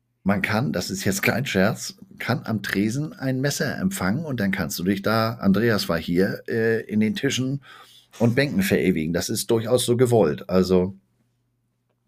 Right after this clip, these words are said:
ähm, konnte ich am Anfang auch nicht glauben. Und, ähm, wie gesagt, da kann man wunderbar und viele ungesunde Sachen essen. Das wird alles frisch gemacht. Also das Sushi ist echt der Hammer. Ähm,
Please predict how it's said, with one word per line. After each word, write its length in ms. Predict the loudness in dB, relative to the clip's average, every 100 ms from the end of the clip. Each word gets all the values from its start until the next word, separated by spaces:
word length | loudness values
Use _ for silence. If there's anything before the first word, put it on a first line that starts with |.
| _ _ -4
ähm, 480 | 2 4 4 0 -6 _ -20 -20 -20 -20 -20 _ _ _ _ _ _ _ _ -20 -20 _ _
konnte 200 | 0 2
ich 80 | 4
am 100 | 4
Anfang 260 | 2 0
auch 160 | 2 2
nicht 160 | 2 2
glauben. 440 | 2 4 2 0
Und, 400 | 2 4 4 2
ähm, 480 | 2 4 4 0 -4 -4
wie 80 | 2
gesagt, 300 | 4 6 6
da 100 | 4
kann 220 | 4 2
man 520 | 4 4 2 0 -2
wunderbar 840 | 4 4 6 4 4 4 4 4 2
und 180 | 0 -2
viele 320 | -2 2 2
ungesunde 540 | 2 0 2 2 2
Sachen 300 | 0 -2 -2
essen. 280 | -2 -4 -4
Das 160 | -4 -4
wird 160 | -4
alles 260 | 0 0 -2
frisch 280 | -2 -4 -2
gemacht. 340 | -2 0 -2
Also 160 | 0 2
das 200 | 2 2
Sushi 260 | -2 -4
ist 460 | -4 -4 -4 -6 -8
echt 220 | -8 -4
der 240 | -2 -2 -2
Hammer. 340 | -2 -2 -2 -6 -20 -20 -20 -16 -16 -18 _ _ -4
Ähm, 680 | 2 4 6 4 2 -2